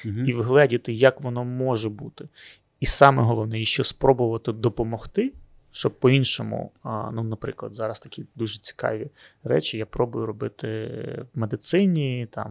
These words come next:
Speaker 2: в healthcare, а, передбачити, як люди будуть користуватися медичними послугами в майбутньому,
Speaker 1: Мгм.
Speaker 2: через п'ять-сім років. Тобто, як воно буде діджиталізуватися, які інновації там запровадяться, що таке телемед,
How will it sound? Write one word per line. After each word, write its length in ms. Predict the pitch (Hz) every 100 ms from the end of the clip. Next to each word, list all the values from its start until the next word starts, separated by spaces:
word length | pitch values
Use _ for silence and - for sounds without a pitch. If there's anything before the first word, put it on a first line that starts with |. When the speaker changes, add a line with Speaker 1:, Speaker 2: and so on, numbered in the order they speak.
| -
Speaker 2:
в 40 |
healthcare, 540 | 151 156 - 131 123 123 _ - _ _ _ _ _ _ _ _ _ _ -
а, 240 | - 127 113
передбачити, 840 | - 135 117 120 147 - - 120 - -
як 380 | 117 127 127
люди 200 | 131 123
будуть 300 | 113 117 120
користуватися 920 | - 120 - - 120 123 113 - 113
медичними 600 | 110 110 117 - - 110
послугами 800 | 113 156 - 117 110 113 113 113 - _ - _ -
в 40 |
майбутньому, 600 | 113 117 113 113 - - 151
Speaker 1:
Мгм. 300 | 120 127 120
Speaker 2:
через 240 | - 117 -
п'ять-сім 420 | - 117 - 135
років. 420 | - - - - -
Тобто, 280 | 123 -
як 300 | 110 117 123
воно 140 | 117 113
буде 200 | 110 110
діджиталізуватися, 1120 | 110 113 - - 110 117 120 113 - - -
які 180 | 101 117
інновації 580 | 120 123 113 110 - 113
там 180 | - 110
запровадяться, 680 | 117 - 113 117 - - - - - -
що 180 | - 123
таке 260 | 123 - -
телемед, 680 | - 123 123 117 104 104